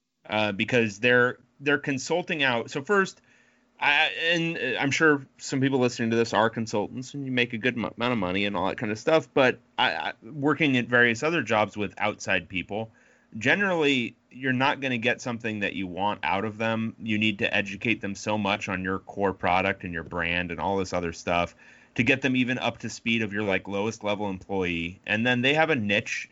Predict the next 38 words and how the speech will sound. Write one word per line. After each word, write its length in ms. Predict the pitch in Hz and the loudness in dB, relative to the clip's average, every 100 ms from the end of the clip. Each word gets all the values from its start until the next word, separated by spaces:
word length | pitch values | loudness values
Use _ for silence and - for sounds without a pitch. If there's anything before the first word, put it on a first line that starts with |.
| - | -8
and 140 | 107 | -2
they 80 | 107 | 0
might 180 | 110 113 | 0 0
be 60 | |
able 100 | 113 | -4
to 100 | 104 | -6
fill 260 | 98 117 104 | -8 -4 -2
that 220 | 92 87 | 0 -2
niche, 480 | 92 104 98 - - | -2 -2 -2 -2 -10
but 100 | - | -8
they're 120 | 98 107 | -2 0
not 160 | 117 | 0
gonna 100 | 117 | -2
be 60 | 110 | -2
able 100 | 104 | -2
to 80 | 98 | -4
do 200 | 104 104 | -2 -2
whatever 240 | 95 98 | -2 -4
broad-based 680 | 80 92 101 95 95 92 - | -2 2 2 2 -2 -2 -4
and 80 | 92 | -6
unique 340 | 87 90 90 | -4 -6 -6
thing 180 | 92 90 | -6 -4
you 120 | 87 | -4
want 180 | 85 90 | -4 -6
them 140 | 90 | -10
to 40 | 80 | -12
do. 460 | - 151 151 143 - - - - | -2 0 2 0 -8 -20 -6 0
And 200 | 170 156 | 2 6
by 240 | 151 180 | 4 4
halfway 440 | - 180 185 185 156 | 4 4 4 0 -4
through 180 | 143 | -2
working 380 | 127 147 - 131 | -2 -2 -4 -6
with 120 | 110 | -6
them, 160 | 110 110 | -6 -4
you're 100 | 110 | -2
like, 260 | 110 107 - | 0 -2 0
"Oh, 80 | 143 | 0
wow, 480 | 117 127 110 92 | 4 4 4 2